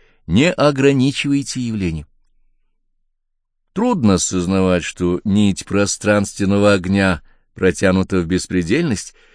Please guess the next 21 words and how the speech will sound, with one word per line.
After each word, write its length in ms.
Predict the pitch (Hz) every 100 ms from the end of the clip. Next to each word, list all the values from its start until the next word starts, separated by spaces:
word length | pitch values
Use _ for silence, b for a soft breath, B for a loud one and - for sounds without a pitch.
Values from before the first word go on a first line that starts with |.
| b b b
но 240 | 95 104
прекрасна 800 | 104 107 113 131 190 208 - 156
мысль 440 | 151 175 180 147 123
того, 440 | 135 120 151 170
кто 220 | - 127
приобщился 880 | 101 107 95 - - 131 170 - 160
к 80 | 151
этой 200 | 147 135
необычности. 760 | 131 113 110 - 92 - 78 - _ _ _ _ _ _ _ _ _
Человечество 1000 | - 95 85 85 120 139 - - - 85
даже 440 | 73 101 139 151
не 100 | 165
представляет 840 | 165 170 - - 180 180 208 143 -
себе 300 | 87 80 - b b b b
явление 640 | 90 90 95 95 95 95 - _ _ _
угасимости, 1000 | 87 92 113 113 - 123 80 - - - _ _ _ _ -
но 180 | 82
вы 180 | 117 214
знаете, 720 | 202 180 160 156 151 143 160
что 240 | 139 - 139
всякое 640 | - 135 165 180 180